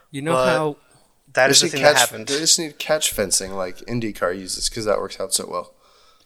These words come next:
Speaker 1: You know how you always hear, uh, people say that Formula One cars can drive upside down because of the downforce that they
Speaker 3: The
Speaker 1: produce,
Speaker 3: downforce.
Speaker 2: Yeah, yeah, yeah,
Speaker 1: uh,
Speaker 2: yeah.
Speaker 1: outweighing their, well, their weight.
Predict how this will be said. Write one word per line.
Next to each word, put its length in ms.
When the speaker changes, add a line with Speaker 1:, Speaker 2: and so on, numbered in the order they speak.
Speaker 1:
You 100
know 60
how 100
you 220
always 280
hear, 520
uh, 300
people 420
say 260
that 240
Formula 480
One 260
cars 300
can 140
drive 240
upside 360
down 220
because 260
of 140
the 220
downforce 400
that 100
they 100
Speaker 3:
The 100
Speaker 1:
produce, 280
Speaker 3:
downforce. 260
Speaker 2:
Yeah, 60
yeah, 160
yeah, 40
Speaker 1:
uh, 180
Speaker 2:
yeah. 120
Speaker 1:
outweighing 640
their, 280
well, 140
their 160
weight. 320